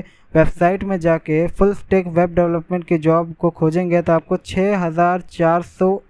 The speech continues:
एक वैकेंसी मिलेंगी जिसमें आप अप्लाई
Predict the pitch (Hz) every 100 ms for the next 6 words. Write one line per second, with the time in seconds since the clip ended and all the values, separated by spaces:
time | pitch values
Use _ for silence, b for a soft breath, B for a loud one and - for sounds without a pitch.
0 | - 190 196 - - _ _ _ - 165
1 | 196 202 - 147 135 _ _ _ - 151
2 | 160 175 214 208 220 185 180 190 180 180
3 | 185 147 - 160 180